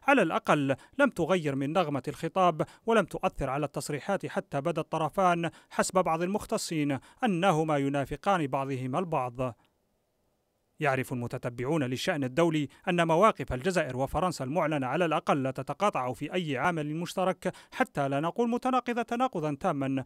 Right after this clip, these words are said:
سواء في سوريا أو ليبيا أو مالي. اقتصاديا، وعكس التفاؤل السائد في الجزائر باستثمارات فرنسية مربحة، يذهب تقرير رسمي فرنسي صادر عن مديرية الخزينة الفرنسية في فيفري الماضي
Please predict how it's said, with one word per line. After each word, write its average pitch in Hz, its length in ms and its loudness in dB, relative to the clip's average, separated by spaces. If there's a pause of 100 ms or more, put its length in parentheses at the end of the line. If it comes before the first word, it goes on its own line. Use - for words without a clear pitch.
(140)
سواء 180 440 2
في 262 160 -2
سوريا 135 440 0 (300)
أو 175 180 6
ليبيا 131 440 -2
أو 233 100 8
مالي. 123 580 -2 (1400)
اقتصاديا، 151 680 0
وعكس 151 300 0
التفاؤل 147 540 0
السائد 151 360 -4
في 185 100 -2
الجزائر 151 360 0
باستثمارات 160 580 -2
فرنسية 156 540 -4
مربحة، 165 460 -2 (280)
يذهب 139 340 2
تقرير 170 380 -2
رسمي 143 640 -2
فرنسي 165 520 -2 (180)
صادر 180 340 4
عن 151 140 0
مديرية 170 500 -2
الخزينة 175 460 -4
الفرنسية 185 540 -2
في 156 160 -8
فيفري 160 300 -4
الماضي 175 460 0